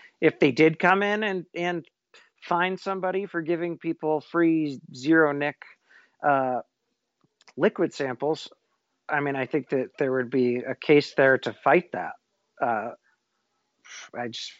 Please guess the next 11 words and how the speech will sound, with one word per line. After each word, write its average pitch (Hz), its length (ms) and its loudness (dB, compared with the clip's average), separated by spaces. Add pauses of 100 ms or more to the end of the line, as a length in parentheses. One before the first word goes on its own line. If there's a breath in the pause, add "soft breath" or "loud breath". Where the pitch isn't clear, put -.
(120)
I 127 120 4
don't 151 120 6
know, 151 160 4
man. 117 280 -8 (220)
It's, - 500 -14 (760 soft breath)
it's, - 360 -16
it's 139 200 -6
sure 175 260 4
the, 165 200 2
the, 160 340 4 (300 loud breath)
the 170 220 2